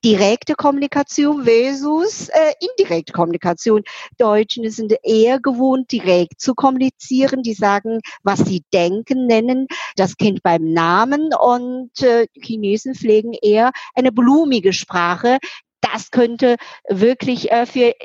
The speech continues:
äh, für Irritationen sorgen. Ja, wann ist ein Ja, äh, ein Ja? Und ich sage oft, es gibt verschiedene Ja's. Mindestens drei in China, drei Ja's in China.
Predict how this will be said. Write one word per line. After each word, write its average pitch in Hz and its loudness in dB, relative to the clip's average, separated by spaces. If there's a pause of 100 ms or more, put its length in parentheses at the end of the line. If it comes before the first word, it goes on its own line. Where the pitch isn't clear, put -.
(140)
äh, 254 0
für - 0
Irritationen 254 2
sorgen. 165 -4 (320)
Ja, 165 -2
wann 202 -4 (100)
ist 233 -2
ein 208 -4
Ja, 220 0 (180)
äh, - -6
ein 285 0
Ja? 202 0 (440)
Und 220 0
ich 214 -2
sage 226 0
oft, 226 0
es 247 0
gibt - -4
verschiedene 262 0
Ja's. 170 0 (240)
Mindestens 277 0
drei 220 0
in 247 -6
China, 247 -2
drei 196 0
Ja's 240 0
in 269 -10
China. 269 -2